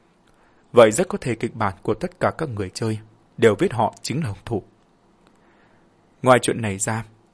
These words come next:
thì còn có một cái bẫy lớn nữa. Phong Đình nói đến chính anh ta, thì cũng không biết thứ thuốc độc mình dùng cần bao nhiêu thời gian để phát tác. Nếu muốn đoán biết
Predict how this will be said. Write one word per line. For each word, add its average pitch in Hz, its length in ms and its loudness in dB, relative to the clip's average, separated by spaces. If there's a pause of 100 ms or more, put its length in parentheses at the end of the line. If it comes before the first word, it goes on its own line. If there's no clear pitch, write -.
thì 131 120 4
còn 113 260 4
có 156 80 0
một 120 220 0
cái 110 80 -2
bẫy 104 180 -2
lớn 113 280 -8
nữa. 110 180 -4 (1400)
Phong 196 220 4
Đình 98 220 2
nói 107 260 0
đến 123 280 2
chính 175 200 -2
anh 120 180 -6
ta, 110 260 -2 (360)
thì 123 100 4
cũng 156 180 0
không 113 220 0
biết 135 160 -2 (100)
thứ 120 200 0
thuốc - 200 -4
độc 113 180 -2
mình 107 180 -6
dùng 98 240 -4 (300)
cần 113 240 4
bao 131 140 0
nhiêu 113 180 0
thời 104 140 -4
gian 107 260 -6
để 101 80 -6
phát - 240 -12
tác. 131 180 -8 (1300)
Nếu 117 140 2
muốn 113 160 0
đoán 104 240 -2
biết 170 180 -2